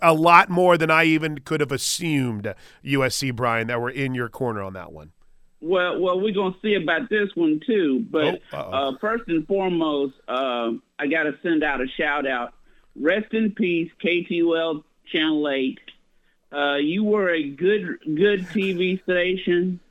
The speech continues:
Speaker 2: but corporate greed killed you again. And now I see. Uh, I, I bet that uh, Jimmy Lake is rolling in his grave. I already know it.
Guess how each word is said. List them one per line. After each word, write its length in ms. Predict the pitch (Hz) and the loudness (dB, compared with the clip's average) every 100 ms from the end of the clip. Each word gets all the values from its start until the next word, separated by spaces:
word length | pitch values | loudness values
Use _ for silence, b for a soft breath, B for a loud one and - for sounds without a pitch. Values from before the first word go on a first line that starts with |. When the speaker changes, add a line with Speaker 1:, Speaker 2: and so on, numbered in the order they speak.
| _ _ _ | _ _ _
Speaker 2:
but 200 | 143 - | -10 -6
corporate 600 | - 180 185 196 190 - | 0 2 2 0 0 -2
greed 460 | 175 180 175 170 156 - - | 0 0 0 -2 -6 -12 -2
killed 400 | 151 185 196 175 | 0 2 0 0
you 260 | 185 202 | 0 2
again. 720 | 208 175 180 160 151 156 160 - _ _ _ _ - | 0 2 2 4 2 2 -2 -6 _ _ _ _ -10
And 320 | 151 147 147 | -2 2 2
now 400 | 160 170 180 180 | 2 0 -2 -4
I 240 | 147 165 165 - | -4 -4 -6 -6
see. 200 | 175 - | -4 -2
Uh, 200 | 175 147 - | -2 -2 -4
I, 140 | 151 - | -4 -2
I 120 | 160 | -4
bet 360 | 151 190 175 - | -2 -2 -4 -2
that 240 | 160 147 - _ - | -2 -2 -6 _ -10
uh, 480 | 143 139 139 139 135 - _ _ _ - | -4 -4 -4 -4 -6 -10 _ _ _ -6
Jimmy 240 | 180 175 | 0 2
Lake 380 | 165 170 175 165 | 2 2 -2 -2
is 120 | 135 | 0
rolling 460 | 131 151 175 175 170 | 2 2 2 2 2
in 140 | 175 | 2
his 160 | 175 165 | 0 -2
grave. 560 | 156 147 127 104 110 - - | -2 0 0 -2 -4 -6 -6
I 360 | 131 135 131 - | -2 -2 -4 -4
already 520 | 135 147 151 151 156 | -4 -2 -2 0 0
know 320 | 147 120 107 | 2 0 -2
it. 100 | - | -4